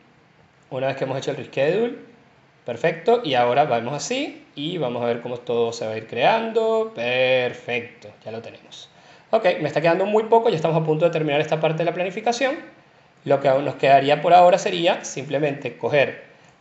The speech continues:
la escalera. Vamos a ponerle el mismo perfil de vaciado de hormigón. Esta escalera que se construye externamente. Vamos a ponerle escaleras. Vamos a ponerle aquí indent, indent.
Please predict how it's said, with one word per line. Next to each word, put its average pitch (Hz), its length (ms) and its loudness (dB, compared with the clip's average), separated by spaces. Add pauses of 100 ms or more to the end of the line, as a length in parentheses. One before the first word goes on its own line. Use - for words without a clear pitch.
la 131 140 -2
escalera. 202 600 0 (720)
Vamos 117 260 -6
a 131 80 -4
ponerle 127 560 -4 (100)
el 123 220 -6
mismo 123 260 -8
perfil 135 400 -4
de 123 80 -2
vaciado 117 400 -2
de 131 80 -2
hormigón. 180 520 -2 (500)
Esta - 140 -18
escalera 127 280 -4
que 139 80 -6
se 131 80 -8
construye 123 380 -8
externamente. 180 760 -6
Vamos 117 220 -8
a - 20 -10
ponerle 123 460 -4
escaleras. 127 1500 -4 (1300)
Vamos 117 220 -2
a 120 80 -4
ponerle 120 340 -6
aquí 147 320 -10
indent, 123 380 -8
indent. 214 520 -6